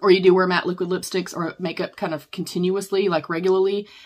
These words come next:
highly recommend doing a lip scrub. Do the scrub and then put a nice emollient balm or something on top. Perfection. So I'll keep that.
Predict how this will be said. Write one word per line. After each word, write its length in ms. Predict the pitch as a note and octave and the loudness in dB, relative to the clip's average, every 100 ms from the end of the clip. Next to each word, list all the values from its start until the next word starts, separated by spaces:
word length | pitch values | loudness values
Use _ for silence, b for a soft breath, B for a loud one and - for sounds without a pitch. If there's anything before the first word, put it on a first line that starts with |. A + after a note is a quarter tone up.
| B | B
highly 400 | - F#3+ G#3 A#3+ | 0 2 2 2
recommend 480 | G#3 G3 F#3 E3+ F3 | 2 2 0 0 0
doing 200 | F3 E3 | -2 -2
a 40 | |
lip 200 | D#3+ D#3+ | -4 -6
scrub. 440 | - - F3+ F#3 F3+ | -8 -4 -2 -4 -2
Do 120 | F3+ | -2
the 100 | F3 | -2
scrub 360 | - F#3 F3+ F#3 | -2 0 0 0
and 100 | D#3 | -2
then 120 | D#3+ | -4
put 160 | F3 | -6
a 80 | D#3+ | -4
nice 260 | E3 D#3+ - | -2 -2 -4
emollient 500 | D#3+ D#3+ D#3+ D#3 D3 | -4 -4 -4 -4 -2
balm 280 | D3 D#3 D#3+ | 0 0 -2
or 40 | |
something 320 | E3 E3+ D3+ | -6 -10 -8
on 140 | - D3+ | -6 -6
top. 480 | - F3+ F3+ - _ _ _ _ | 0 2 2 0 _ _ _ _
Perfection. 500 | F#3+ - - - - - B B | -8 -8 -10 -16 -20 -18 B B
So 260 | - E3 - - | -6 -6 -2 0
I'll 60 | |
keep 220 | - A3 - | 0 0 -4
that. 180 | - | -8